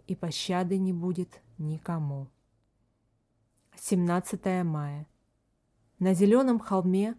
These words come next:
обнаружена первая страшная находка. Изорванная в клочья мужская рубашка с подозрительными бурыми пятнами. Пока судить трудно, но по рисунку и расцветке очень напоминает ту, которую надевал Сема.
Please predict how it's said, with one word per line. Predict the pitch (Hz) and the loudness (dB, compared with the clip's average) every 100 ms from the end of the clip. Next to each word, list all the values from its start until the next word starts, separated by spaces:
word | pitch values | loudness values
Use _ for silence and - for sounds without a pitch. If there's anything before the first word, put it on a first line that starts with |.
| _ | _
обнаружена | 190 170 180 185 180 180 175 | -4 0 0 0 0 0 -2
первая | - 190 214 226 220 220 | 0 2 2 0 -2 -4
страшная | - 165 160 - 170 160 | -6 -4 -4 -6 -6 -6
находка. | 160 165 - 151 - - 170 _ _ _ _ _ - | -6 -8 -10 -12 -10 -16 -16 _ _ _ _ _ -2
Изорванная | 202 180 202 185 175 165 | 0 4 4 4 2 2
в | 160 | -2
клочья | - 170 190 - 202 | -2 -2 -2 -2 -2
мужская | 185 - - 175 160 | -2 -6 -8 -6 -4
рубашка | 160 156 160 180 - | -4 -4 -4 -4 -8
с | - - | -14 -10
подозрительными | 170 165 156 160 160 170 160 160 | -6 -4 -4 -4 -2 -2 -2 -4
бурыми | 151 160 156 156 | -4 -6 -4 -4
пятнами. | 151 151 147 - 160 160 165 _ _ _ _ _ _ | -4 -8 -8 -12 -14 -14 -16 _ _ _ _ _ _
Пока | 185 190 208 | -2 2 2
судить | 247 220 240 | 2 2 0
трудно, | - 185 160 170 165 - - | -2 -2 -2 -4 -8 -12 -4
но | 185 | -2
по | 202 | 2
рисунку | 190 202 - 277 262 | 2 2 0 0 2
и | 175 | 2
расцветке | 180 - 185 214 220 208 - - | 0 -2 0 0 -2 -10 -12 -6
очень | 226 - 240 | -4 0 0
напоминает | 240 240 226 220 220 220 220 | 0 0 0 0 0 -2 -4
ту, | - 214 | -8 -6
которую | 214 170 160 160 | -6 -4 -2 -2
надевал | 156 151 151 160 175 | -2 -2 -2 -4 -4
Сема. | - - 156 147 147 | -8 -8 -8 -8 -10